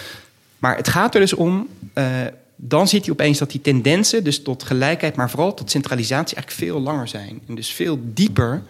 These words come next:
in die samenleving. En eigenlijk wat er dus in Amerika is gebeurd, dat je daar dus die townships had van onderop, heb je een soort van, ehm, leerschool van de democratie, leerschool van de vrijheid, eh, waarin mensen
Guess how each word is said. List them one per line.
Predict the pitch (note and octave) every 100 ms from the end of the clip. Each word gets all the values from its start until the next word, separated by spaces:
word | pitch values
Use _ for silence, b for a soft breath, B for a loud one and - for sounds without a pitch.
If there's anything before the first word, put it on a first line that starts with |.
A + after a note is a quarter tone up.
| B B B B
in | A2 C3+
die | B2
samenleving. | D#3+ D#3+ B2+ A#2 A#2+
En | -
eigenlijk | E3 G3+ E3 C#3
wat | C#3
er | B2+
dus | B2
in | C#3+
Amerika | B2+ D#3+ G3 G3 C3+
is | C3 -
gebeurd, | B2 D3+ B2
dat | A#2+ -
je |
daar | - B2
dus | A#2+
die | - A2+ -
townships | D3+ E3+ C3+ -
had | A#2
van | - -
onderop, | E3 C#3 D3 C#3 - B B B B B B
heb | C3+
je | -
een | B2+
soort | C3 B2
van, | B2 A#2 A2+ -
ehm, | A#2+ A2 A2 G#2+ G#2+ -
leerschool | A#2+ C3+ A3 A3 - G3 D#3+
van | D3+ E3
de |
democratie, | C#3 C3+ B2+ C3 - E3+ C#3+
leerschool | C3 F3 - D#3 C#3+
van | C3+ A#2+
de |
vrijheid, | A2+ B2+ C#3+ D#3+ F3 - - - -
eh, | C3+ C3 B2+ B2+ B2+ C3 C3+ B B B _
waarin | B2+ B2 B2+
mensen | C3 -